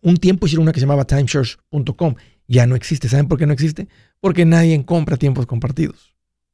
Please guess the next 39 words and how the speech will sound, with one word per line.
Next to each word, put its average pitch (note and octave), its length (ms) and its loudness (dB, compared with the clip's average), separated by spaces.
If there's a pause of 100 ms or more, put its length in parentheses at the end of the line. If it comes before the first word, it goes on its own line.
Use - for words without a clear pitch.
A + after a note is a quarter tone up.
(340)
Aunque D#3 220 2
los D#3 120 2
pusieran F3 320 0
en E3 100 2
cinco C3+ 280 -2
mil D3+ 200 2
dólares, D3+ 340 -2
la C#3 140 0
gente D3 260 -2
no C#3 100 0
los C#3 160 -4
compra D#3 420 -6 (400)
porque D3 400 -2
no C#3+ 160 4
los C#3+ 180 2
usan, C#3 520 -2
vienen C#3+ 260 2
con, C3+ 240 0 (340)
con C#3+ 140 2
mantenimientos D3 880 2
y D#3+ 60 0
vienen D3 200 2
con D3+ 100 2
un D3+ 60 4
montón D3 260 2
de D3 120 0
cosas C#3 320 -2
que D3 100 -4
la C3 100 2
gente C#3 440 -2
no, C#3 260 -2 (380)
no C#3+ 160 2
los F3+ 200 0
compra. G3 460 -2 (520)
No B2 140 2
hay C3+ 100 4
un C#3+ 80 2
mercado B2+ 320 -2
secundario, B2+ 720 0